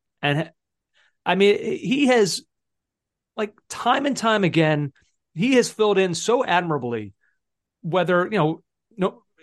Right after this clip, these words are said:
is it at left back? Is it at center back? Is it in a back three? It's under different managers. Uh, it, time and time again, he just, he's that guy that I feel like winning teams would love to have, a player who is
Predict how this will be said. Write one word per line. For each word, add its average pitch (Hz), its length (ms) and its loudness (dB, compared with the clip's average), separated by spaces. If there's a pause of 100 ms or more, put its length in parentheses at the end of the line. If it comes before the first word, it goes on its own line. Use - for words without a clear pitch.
is 233 160 0
it 143 120 2
at 117 160 -2
left 208 260 -2
back? 185 400 -2 (220)
Is 135 180 -6
it 131 100 -2
at 120 140 -4
center 220 280 -2
back? 190 340 0
Is 139 180 -6
it 151 100 -4
in 143 120 -4
a 127 60 -4
back 123 300 -4
three? 202 500 -2 (200)
It's 180 220 -6
under 151 180 0
different 147 320 -4
managers. 190 640 -2 (540)
Uh, 110 60 -14
it, - 420 -12 (260)
time 285 300 0
and 277 100 0
time 220 260 0
again, 190 340 0
he 147 200 -4
just, 202 400 -2 (140)
he's 220 260 -4
that 226 240 0
guy 196 280 2
that 156 100 -2
I 160 100 0
feel 202 320 -4
like 170 500 -2 (360)
winning 185 340 -6
teams 170 500 -4 (600)
would 147 180 -6
love 151 220 2
to 151 100 -4
have, 143 480 -2 (280)
a 175 40 -12
player 190 380 -2
who 170 180 4
is 151 220 -2